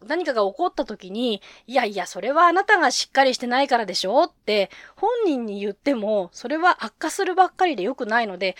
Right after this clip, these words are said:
まあ、パワーハラスメントの時はもしかすると、「それはパワハラではなくて指導だからしっかりと受け止めなさい」っていう話に最終的になるかもしれないけれども、カスタマーハラスメントの場合は、あの、後でその、そのクレームがは-、クレームが起こったのは、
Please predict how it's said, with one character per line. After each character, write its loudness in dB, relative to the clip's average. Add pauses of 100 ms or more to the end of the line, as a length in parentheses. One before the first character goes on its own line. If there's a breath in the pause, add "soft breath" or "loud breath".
ま -8
あ、 -12
パ 2
ワ 8
ー 10
ハ -2
ラ 0
ス -2
メ 4
ン 2
ト 0
の 0
時 -2
は -2
も -2
し -4
か 2
す -6
る -8
と、 2 (300 loud breath)
「そ 0
れ 6
は 8 (140)
パ 4
ワ 8
ハ 6
ラ 6
で 2
は 4
な -2
く -14
て -4
指 -2
導 4
だ 0
か -4
ら -4
し -8
っ -18
か 0
り 0
と -6
受 -6
け -2
止 -4
め -4
な -2
さ -6
い」 -2
っ -20
て -8
い -6
う -6
話 -8
に -8
最 0
終 -2
的 -4
に -4
な 0
る 2
か 4
も -2
し -6
れ -6
な -6
い -6
け -10
れ -8
ど -12
も、 -2 (300 loud breath)
カ -8
ス -10
タ 2
マ 0
ー 4
ハ 0
ラ 2
ス -8
メ 0
ン 0
ト -2
の -6
場 -2
合 -4
は、 -2 (260 loud breath)
あ -6
の、 -12
後 -4
で 4 (120)
そ -6
の、 -2 (140)
そ -4
の 2
ク 2
レ 2
ー -4
ム -2
が 4
は-、 0 (500)
ク -2
レ 4
ー 2
ム 2
が 4
起 4
こ 0
っ -4
た 0
の -4
は、 4